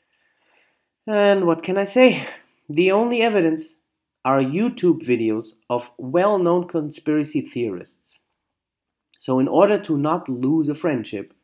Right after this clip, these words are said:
remember we have this option of filtering such disturbing content out, or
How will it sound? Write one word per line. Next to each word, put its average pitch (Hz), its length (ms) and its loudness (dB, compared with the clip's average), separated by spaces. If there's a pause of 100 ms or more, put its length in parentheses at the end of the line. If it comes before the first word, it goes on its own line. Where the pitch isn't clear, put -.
(600)
remember 156 460 2
we 185 180 -6
have 156 320 -6
this 165 180 -4
option - 460 -10 (240)
of 120 120 -6 (160)
filtering 185 460 -4
such 135 300 -8
disturbing 139 560 -6
content 113 500 -10 (220)
out, - 360 -4 (1040)
or 156 420 2